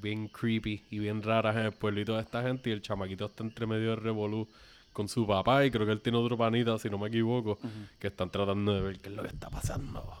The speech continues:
Speaker 2: Ajá.
Speaker 1: Like, la leyenda de Santa Claus y el Krampus también, como que hay un viaje aquí bien místico y,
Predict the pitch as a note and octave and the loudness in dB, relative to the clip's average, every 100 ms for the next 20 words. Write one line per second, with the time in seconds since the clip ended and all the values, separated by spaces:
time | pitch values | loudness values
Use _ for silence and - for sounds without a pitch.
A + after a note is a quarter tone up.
0 | - - - G#2+ F2+ E2+ - F2+ F2+ F#2 | -4 -2 -2 0 -2 -2 -6 -6 -2 2
1 | F#2 G2+ G2+ G2+ G#2+ G#2 A2 F2 G#2 G#2+ | 2 2 0 0 -4 -2 -2 0 0 2
2 | G#2 G2+ G2+ G2+ F#2+ - G#2+ G2 - G#2 | 2 2 2 0 0 0 0 0 0 -6
3 | - G2+ F#2+ G2 G2 G2+ G2 F#2 F#2+ G2+ | -4 -2 0 0 -2 -4 -4 -2 -2 -4
4 | F#2+ G#2 G#2 G2+ G2+ G2 G#2+ G2 G2 G2+ | -4 -2 0 0 -2 0 0 2 0 0
5 | G2 - - - G#2 G2+ - G#2 F2+ F#2+ | -4 -6 -20 -4 0 0 -2 -4 -2 -2
6 | F#2 F#2 F2+ F2 | -2 -4 -6 -8